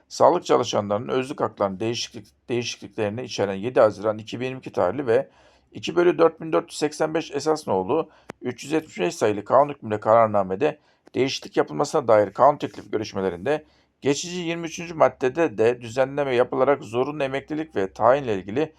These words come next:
hükümlerde yapılacak olan değişiklik ile mağduriyet yaşayan, yaşayacak olan binlerce işçinin mağduriyeti giderilmiş olacaktır.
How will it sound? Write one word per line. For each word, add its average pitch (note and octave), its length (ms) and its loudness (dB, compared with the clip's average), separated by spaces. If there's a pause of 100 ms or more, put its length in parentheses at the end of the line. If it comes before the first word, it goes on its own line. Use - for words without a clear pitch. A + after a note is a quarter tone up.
(280)
hükümlerde D#3 460 0
yapılacak C#3+ 400 0
olan A2 240 0
değişiklik C3+ 720 -4
ile G#2+ 320 -2
mağduriyet B2 520 2
yaşayan, A2+ 440 -2 (380)
yaşayacak D#3+ 480 0
olan A2+ 200 4
binlerce C3+ 360 0
işçinin C3 340 -10
mağduriyeti C3 540 4
giderilmiş C#3 400 -6
olacaktır. G2 600 -8